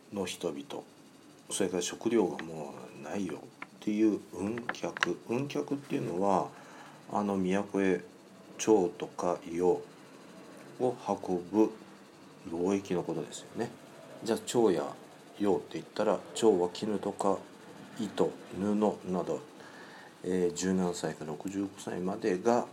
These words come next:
あー、「特産物を納めなさい」。葉っていうのは麻布で、その代わりに労役を都で十日間変わってもいいですよっていう話。でも、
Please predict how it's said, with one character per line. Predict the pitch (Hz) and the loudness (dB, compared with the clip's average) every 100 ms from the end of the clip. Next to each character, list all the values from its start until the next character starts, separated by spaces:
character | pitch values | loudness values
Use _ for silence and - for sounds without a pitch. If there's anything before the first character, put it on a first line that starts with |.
| - - | -14 -8
あ | 85 76 76 71 65 - - - | -4 -2 -4 -6 -8 -14 -18 -16
ー、 | |
「特 | - - | -14 -10
産 | - 82 | -6 -6
物 | 73 67 - - - - | -6 -10 -12 -12 -16 -6
を | 87 71 | -4 -4
納 | - 78 | -8 -10
め | 82 | -10
な | 82 | -6
さ | 95 98 | 0 0
い」。 | 95 - - - - - - - | 0 -4 -18 -20 -18 -18 -12 4
葉 | 117 110 | 8 8
っ | |
て | - 104 | 6 -2
い | |
う | 101 | -2
の | 110 | 0
は | 92 - | 0 0
麻 | 82 - 85 | -4 -2 -2
布 | 85 82 80 80 - - - - - - - 101 | -4 -6 -6 -6 -8 -18 -20 -20 -20 -20 0 4
で、 | 104 - - - | 4 2 -14 -12
そ | - | -4
の | 117 120 | -2 2
代 | 120 | 2
わ | 123 - - | 0 -4 -4
り | |
に | 123 117 | -4 -2
労 | 95 92 | 2 2
役 | 90 - 90 87 - 107 | 2 -2 -6 -6 -4 2
を | 104 90 - - - - | 2 2 -4 -16 -16 -6
都 | 95 90 90 | -2 -2 -2
で | 87 87 - - - - | 0 0 0 -8 -18 -4
十 | 90 | -2
日 | - 85 | 0 -4
間 | 78 76 71 - - | -4 -6 -8 -14 -10
変 | 80 | -8
わ | 80 | -8
っ | |
て | - | -8
も | 82 | -10
い | 80 | -8
い | |
で | 80 82 | -8 -8
す | - | -2
よ | 101 101 | 0 0
っ | |
て | 98 - 101 | -2 -4 -4
い | |
う | 104 | -2
話。 | 73 69 - - - - - | -6 -10 -10 -12 -14 -18 -8
で | 95 | -4
も、 | 92 - | -2 -4